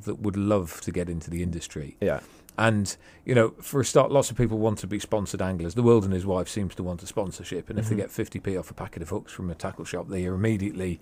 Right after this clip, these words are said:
Speaker 2: Yeah.
Speaker 1: you know, a sponsored angler. Uh, but actually, one of the best routes into the industry is working on your media skills,
Speaker 2: Mm-hmm.
Speaker 1: um, be that in front of camera or behind camera, but a lot of it is content creation now. Um,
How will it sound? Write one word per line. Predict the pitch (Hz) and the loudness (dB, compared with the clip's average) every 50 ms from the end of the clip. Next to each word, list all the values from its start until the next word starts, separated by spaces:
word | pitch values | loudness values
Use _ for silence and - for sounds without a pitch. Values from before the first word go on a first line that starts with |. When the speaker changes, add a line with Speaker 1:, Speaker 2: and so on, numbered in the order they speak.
| - - | -6 0
Speaker 2:
Yeah. | 101 110 95 - - - | 2 4 4 2 2 0
Speaker 1:
you | 110 101 | 2 2
know, | 101 92 87 - - - - - - | 4 2 2 -2 -6 -16 -12 -2 2
a | 110 110 95 | 4 4 4
sponsored | - - - - 98 92 - - 98 101 | 2 0 0 0 0 2 0 0 2 2
angler. | 98 95 82 76 71 71 - - - - - - - | 2 2 0 -2 -4 -6 -10 -16 -20 -20 -12 0 4
Uh, | 104 107 113 | 6 6 6
but | - - 143 | 6 6 6
actually, | 156 - - - 139 135 | 4 4 4 4 4 4
one | 127 143 147 139 | 6 8 8 8
of | 127 113 | 8 6
the | 113 | 4
best | 104 - - 147 143 117 107 - - - | 2 4 4 4 4 4 2 -2 -6 -2
routes | - 120 113 113 - - - | 2 2 2 2 2 2 4
into | 127 127 117 - - | 6 6 4 4 2
the | 90 90 85 | 0 0 0
industry | 80 80 78 76 - - - 78 76 73 78 90 | 0 0 -2 -4 -6 -8 -8 -6 -4 -2 -2 -2
is | 95 101 | 0 4
working | 110 113 107 - - 95 92 | 6 6 6 6 4 2 2
on | 90 90 | 2 4
your | 92 92 | 4 4
media | 95 95 87 90 85 - | 4 4 2 0 -2 -4
skills, | - - 76 71 65 64 67 67 - - - - 101 | -4 -6 -6 -6 -6 -8 -12 -12 -12 -10 -8 -6 -4
Speaker 2:
Mm-hmm. | 110 104 95 - - - - - | -4 -4 -6 -6 -10 -10 -2 2
Speaker 1:
um, | - 101 98 95 - - - - - | 4 6 6 4 2 -4 -12 2 8
be | 143 143 | 10 10
that | 123 135 - | 10 10 8
in | - 104 | 4 4
front | - 123 113 104 - | 6 6 6 6 4
of | 98 | 2
camera | - 110 101 92 92 92 92 | 2 4 4 4 4 4 4
or | 90 | 4
behind | 90 87 92 104 104 98 95 | 4 4 4 4 4 4 2
camera, | - - 92 85 82 80 80 | 2 0 -2 -2 -2 -2 -4
but | - 95 | -2 -2
a | 98 | 2
lot | 117 131 127 | 2 4 4
of | 107 98 | 4 2
it | 92 - | 0 -2
is | - - | -2 -4
content | - - 104 92 - 90 87 - | -2 -2 -2 -2 -2 -4 -6 -4
creation | - 90 87 90 92 90 - - 85 78 76 | -2 0 2 2 2 0 -2 -6 -8 -8 -8
now. | 69 67 69 - - - - - - - - - | -8 -10 -12 -14 -16 -18 -20 -20 -20 -16 -4 4
Um, | - 117 120 120 | 6 8 8 8